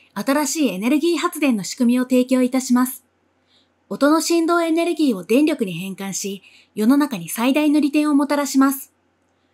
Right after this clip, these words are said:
その利点とは、私たちアライブのシンボル、音力発電です。音力発電とは、音の振動から得られる圧力を電力に変換する発電方式です。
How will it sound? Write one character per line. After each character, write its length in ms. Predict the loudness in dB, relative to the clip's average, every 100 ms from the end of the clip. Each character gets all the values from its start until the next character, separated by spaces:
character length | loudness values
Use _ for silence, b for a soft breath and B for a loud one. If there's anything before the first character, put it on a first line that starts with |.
| _
そ 180 | -6 2
の 100 | 2
利 140 | 2 0
点 180 | -2
と 120 | 0 0
は、 240 | 0 -6 b b _
私 280 | -4 -4 -2
た 100 | -6
ち 140 | -8
ア 100 | -6
ラ 120 | -2
イ 80 | 0
ブ 80 | 0
の 100 | 0
シ 180 | 0 0
ン 60 |
ボ 100 | 0
ル、 160 | -6 -12 _ _ _
音 160 | 2 2
力 200 | 2 -2
発 220 | -4 -2
電 180 | -2 -2
で 140 | -4
す。 220 | -10 -14 _ _ _ _ _ _ _ _ _ _ _ _ _
音 160 | 0 2
力 200 | 0 -4
発 220 | -6 -2
電 200 | -2 -2
と 140 | -4
は、 240 | -6 -10 b b _ -12
音 200 | -4 0
の 120 | 0
振 240 | 2 2
動 180 | 2 0
か 120 | -2
ら 80 | -2
得 120 | -2
ら 120 | -2
れ 100 | -2
る 160 | -2 -4
圧 160 | -6 -4
力 280 | -4 -6 -12
を 100 | -2
電 240 | 0 0
力 200 | -2 -4
に 80 | -6
変 220 | -6 -4
換 220 | -2 -4
す 120 | -4
る 80 | -6
発 200 | -6 -4
電 220 | -4 -2
方 160 | -4 -6
式 200 | -8 -8
で 140 | -10
す。 160 | -12 -18